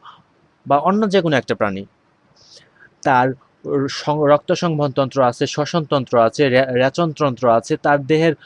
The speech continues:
বিভিন্ন কিছু মনে রাখা আমাদের প্রয়োজন যদি তার, সেই জীবটা সম্বন্ধে আমরা জানতে চাই। তাহলে লক্ষ লক্ষ প্রাণী আছে,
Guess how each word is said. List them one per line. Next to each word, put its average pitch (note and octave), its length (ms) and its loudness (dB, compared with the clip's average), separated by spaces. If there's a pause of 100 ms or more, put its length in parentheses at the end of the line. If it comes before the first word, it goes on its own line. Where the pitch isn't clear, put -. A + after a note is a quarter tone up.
(280)
বিভিন্ন F#3 1000 0
কিছু D#3+ 400 0 (720)
মনে D3+ 300 2
রাখা D3 260 2
আমাদের C#3 300 0
প্রয়োজন C3 380 0
যদি B2+ 140 -4 (140)
তার, B2+ 360 0
সেই D3 200 -2
জীবটা D#3+ 360 -2
সম্বন্ধে C#3+ 360 -4
আমরা B2+ 160 -2
জানতে A2+ 280 -4
চাই। E2+ 180 -12 (440)
তাহলে F3 260 0
লক্ষ D3 420 0
লক্ষ F3 400 -2
প্রাণী D3+ 500 -2
আছে, C3+ 380 -2